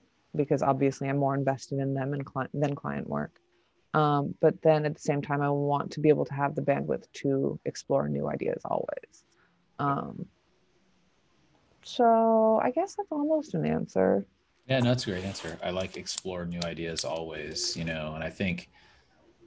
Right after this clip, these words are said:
Speaker 2: you know, uh, uh, that's a good one. Put that for your book.
Speaker 1: Enia.
Speaker 2: Um,
Speaker 1: E N I A.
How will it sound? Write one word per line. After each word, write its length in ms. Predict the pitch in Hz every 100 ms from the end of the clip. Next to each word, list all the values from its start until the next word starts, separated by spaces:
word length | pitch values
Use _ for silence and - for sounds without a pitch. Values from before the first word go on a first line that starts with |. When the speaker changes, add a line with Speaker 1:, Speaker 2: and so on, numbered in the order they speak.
| - -
Speaker 2:
you 120 | - 107
know, 320 | 98 85 -
uh, 80 | 87 85 69 85 - - 104 _ _ _ -
uh, 100 | 110 104 -
that's 200 | 104 98
a 20 |
good 160 | 90
one. 260 | 85 80 82 -
Put 100 | 95
that 220 | 90 80 -
for 140 | 85
your 120 | 78
book. 320 | 73 80 78 - - _ -
Speaker 1:
Enia. 440 | 175 165 151 139 139
Speaker 2:
Um, 120 | - - - - -
Speaker 1:
E 160 | 165 156
N 200 | 143 147
I 140 | 147
A. 340 | 135 139 135